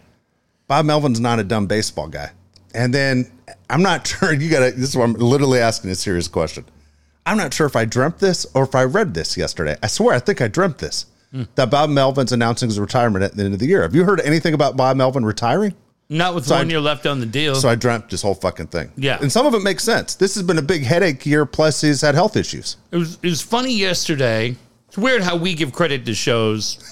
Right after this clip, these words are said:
Speaker 2: but nobody else does.
Speaker 1: <laughs>
Speaker 2: But hey, whatever. I don't give a fuck. Uh, I had Darren on yesterday, and Darren, Darren talked about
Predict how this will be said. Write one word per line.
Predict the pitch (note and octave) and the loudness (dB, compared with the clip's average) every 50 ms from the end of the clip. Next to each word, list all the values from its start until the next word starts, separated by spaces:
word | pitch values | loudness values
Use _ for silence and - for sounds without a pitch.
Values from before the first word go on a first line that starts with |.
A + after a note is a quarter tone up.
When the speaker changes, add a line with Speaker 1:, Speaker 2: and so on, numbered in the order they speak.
| - C3+ | -6 -6
Speaker 2:
but | C#3 C3+ | -4 -2
nobody | C#3 D3 D3 B2+ B2 A#2+ | 0 0 0 0 0 0
else | A2 A2+ - - | 0 0 0 0
does. | C#4 - - D#4+ - | -2 0 0 -2 -2
Speaker 1:
<laughs> | - | 0
Speaker 2:
But | - - A#2+ - | -2 -2 0 0
hey, | - - A2+ | 0 0 0
whatever. | G#2 - - B2+ A#2 A2 - - F#2+ | 2 0 0 2 2 2 0 0 0
I | - - - - - - - F#3+ - - - - - - - - - B2+ - | 0 -2 -2 -2 -2 -4 -6 -6 -6 -6 -6 -8 -8 -8 -8 -14 -16 -14 -8
don't | A#2+ A2+ F#2+ E2+ | -8 -8 -6 -6
give | F2 - | -8 -8
a | - | -8
fuck. | - - - E2+ D#2+ D#2+ - _ - - - - - - - _ _ _ | -10 -14 -12 -12 -12 -12 -14 _ -20 -20 -20 -20 -20 -20 -20 _ _ _
Uh, | - D#3 D3+ D3 C#3+ C#3 C3+ B2+ B2 B2+ - - _ _ _ _ _ _ _ - | -2 0 0 2 2 0 0 0 -2 -4 -6 -12 _ _ _ _ _ _ _ -6
I | E3+ F3 | -4 -2
had | F3+ D3+ | -2 0
Darren | C3 E3 E3 E3 D#3 C#3 C3 | 0 0 2 2 0 0 0
on | A#2+ A#2 A#2 A2+ A#2 A2+ - | 0 0 -2 -2 -4 -8 -8
yesterday, | - C3+ B2+ B2+ B2 - - C3+ A2+ A#2 A2+ G#2+ G#2+ G#2+ B2 - | -4 -2 -2 -2 -2 -4 -6 -4 -2 0 0 0 0 -2 -4 -6
and | - C3+ B2+ A2 | -8 -8 -8 -4
Darren, | - F#3 G3+ B3 C4+ C#4 C#4+ C#4 B3+ A#3+ A3+ - - _ _ _ _ _ _ _ _ _ _ _ _ _ _ _ | -4 -2 0 0 0 0 0 0 -2 -2 -4 -8 -18 _ _ _ _ _ _ _ _ _ _ _ _ _ _ _
Darren | C3+ F3+ G3+ A3 B3 B3+ A#3+ F#3 | -2 0 0 2 2 0 0 -2
talked | - - F#3 F#3+ F#3+ F#3 - - | -4 -2 0 0 0 -2 -2 -4
about | F3+ D3+ C3 D#3 D#3 D3 C#3+ C#3+ C#3 C#3 D3 - | -6 -4 0 0 0 2 2 0 0 -2 -4 -6